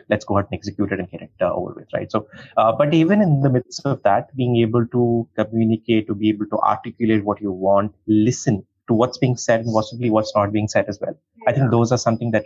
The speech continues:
Speaker 1: really work well and, you know, really help, uh, you know, getting the most out of the team, and us also keeping morale high, right? Because again,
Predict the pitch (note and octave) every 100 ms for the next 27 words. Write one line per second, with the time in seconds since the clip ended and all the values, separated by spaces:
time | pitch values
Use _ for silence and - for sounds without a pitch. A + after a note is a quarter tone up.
0 | - F#2 G#2 A2+ G#2+ G2+ F#2+ F#2+ F2+ F#2
1 | _ _ G2+ F#2 F2+ F2+ F#2 F#2+ G#2 G#2+
2 | A2+ G2+ F#2+ _ - F2+ E2+ F#2 F#2+ G2+
3 | G2 G2 G2 G2 F#2+ F#2 G2 C#3 A#3+ -
4 | D3 D3+ - - D#3 D#3 F3 E3 _ -
5 | E3 D#3+ E3 C3 A2 G#2+ G#2+ G#2 F2 E2+
6 | E2+ - - G2+ - A2+ G2+ G2 - -
7 | - G#2 G#2+ G#2 G2+